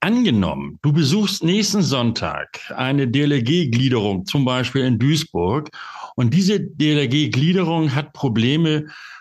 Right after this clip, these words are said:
weil das Schwimmbad möglicherweise geschlossen werden soll. Was würdest du denen sagen, was die möglicherweise tun können? Oder was würdest du denen raten?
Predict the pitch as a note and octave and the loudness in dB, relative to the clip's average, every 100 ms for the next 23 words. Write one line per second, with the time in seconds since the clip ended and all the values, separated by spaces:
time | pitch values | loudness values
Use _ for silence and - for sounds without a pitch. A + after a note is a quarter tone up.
0 | _ B2+ D3+ C3+ A#2+ - C#3 F#3+ F3 D#3 | _ -2 0 0 0 0 2 2 2 0
1 | A#2+ A2 C#3 - D3 C3 A2 G#2+ A#2 A#2+ | 2 2 2 0 0 0 0 0 0 0
2 | A#2 A2+ G#2 - A#2+ D3+ E3 B2 G#2+ F2 | 0 -2 -4 -2 -2 0 0 2 0 0
3 | D#2 D#2 D#2 D2 C2+ C2 _ - - - | -4 -8 -6 -6 -8 -10 _ -20 -18 -18
4 | - - E3+ - A3 G3+ G3 F3 C3 D#3+ | -18 -4 -2 0 0 2 2 0 0 2
5 | F3+ C3+ C3+ D3 D#3+ C#3+ D3 - D3+ C#3 | 4 2 2 0 0 0 0 0 2 2
6 | C3+ C#3 B2 B2+ B2 A#2 A#2+ - E3+ G#3 | 0 -2 0 0 0 0 -2 -2 0 2
7 | G3 F3+ E3+ D#3 C#3 C#3 C#3+ D3 C#3 C#3 | 2 2 2 2 0 -2 0 0 0 0
8 | C3 B2 A2 A#2 C#3+ D#3 D3 C3+ | 0 2 2 0 0 0 0 0